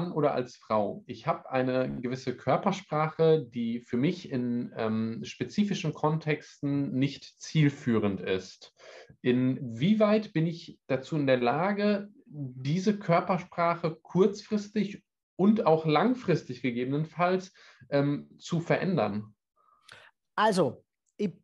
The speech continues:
Speaker 2: ich bin grundsätzlich dafür, dass jeder die Körpersprache, die er im Laufe seines Lebens entwickelt hat, die sollte er beibehalten.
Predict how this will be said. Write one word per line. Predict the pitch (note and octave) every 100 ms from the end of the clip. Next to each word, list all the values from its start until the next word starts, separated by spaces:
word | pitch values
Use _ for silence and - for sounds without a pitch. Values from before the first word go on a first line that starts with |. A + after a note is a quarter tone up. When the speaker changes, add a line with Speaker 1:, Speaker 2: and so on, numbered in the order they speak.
| _ _ _
Speaker 2:
ich | - G3 -
bin | A3+
grundsätzlich | - G3+ D#4 - A#3 A#3 A#3
dafür, | - F#3 - A3 A#3+ A#3 _ _ _ _ _
dass | F#3 E3+ -
jeder | F#3 B3+ A#3 G#3+ G3 - _ -
die | A#3 A#3+
Körpersprache, | - G#3 G#3 F#3 E3 C#3 D3 D3+ C3+ _ _ _ _ _ _ _ _ _ _ _ _ _ C#3
die | G3+ A#3 F#3
er | G#3 G3+
im | G3
Laufe | F3+ A3+ A#3
seines | G#3 G3 F#3
Lebens | F#3 G#3 G#3+
entwickelt | F3+ G3 G#3+ G3 F#3
hat, | F3 F#3+
die | F3+
sollte | - G3 G3
er | E3 F3
beibehalten. | E3+ D#3+ F3+ F3 B2 A2 _ F2